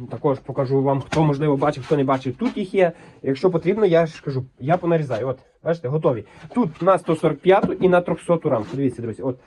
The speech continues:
сто сорок п'ята рамочка. Чим не варіант? Да, тут ви скажете сучок. Сучки я буду вирізати,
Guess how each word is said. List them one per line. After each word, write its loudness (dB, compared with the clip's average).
сто -2
сорок 0
п'ята -2
рамочка. -8
Чим 4
не 8
варіант? 0
Да, 0
тут -8
ви -2
скажете -2
сучок. -10
Сучки 0
я 6
буду 2
вирізати, 0